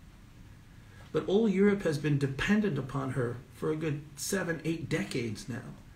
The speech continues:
And yet they've been enriched by her, the great men of the earth, the great merchants of the earth.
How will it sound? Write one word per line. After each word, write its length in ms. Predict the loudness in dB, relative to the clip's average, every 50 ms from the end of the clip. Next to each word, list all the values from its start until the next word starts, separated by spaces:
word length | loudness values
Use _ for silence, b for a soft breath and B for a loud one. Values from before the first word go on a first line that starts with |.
| B B B B B B B B B -16 -6 -2
And 140 | 0 2 2
yet 180 | 2 0 0 0
they've 180 | 0 0 2
been 160 | 2 2 4
enriched 560 | 4 4 4 4 4 4 4 4 2 -4 -6 -4
by 140 | -4 -2 0
her, 140 | 0 0 0
the 120 | 0 -2
great 340 | 0 0 2 2 2 2 0
men 260 | 0 0 2 2 2
of 120 | 2 0 0
the 160 | -2 -2 -2
earth, 240 | -2 -4 -4 -4 -6
the 80 | -6
great 260 | -2 0 0 0 0 0
merchants 580 | 0 2 2 2 0 0 -2 -2 -2 -4 -4
of 100 | -6 -6
the 140 | -6 -6 -4
earth. 220 | -4 -6 -6 -8